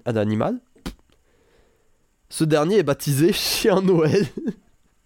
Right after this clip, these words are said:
et devient le meilleur ami à quatre pattes du Père Noël. Un jour,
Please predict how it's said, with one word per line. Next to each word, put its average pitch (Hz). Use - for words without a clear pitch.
et 165
devient 170
le 151
meilleur 196
ami 175
à 135
quatre -
pattes 202
du 131
Père 180
Noël. 113
Un 165
jour, 208